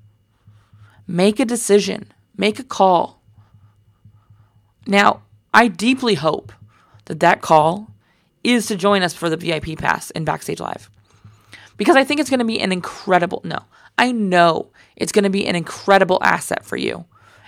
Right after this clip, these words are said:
as you move through twenty twenty. Because it's going to put you in a room with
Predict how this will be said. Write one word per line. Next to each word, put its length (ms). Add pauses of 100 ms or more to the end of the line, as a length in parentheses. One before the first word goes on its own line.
as 180
you 120
move 280
through 200
twenty 260
twenty. 400 (1300)
Because 240
it's 140
going 340
to 500 (600)
put 200
you 200
in 60
a 80
room 380 (1200)
with 180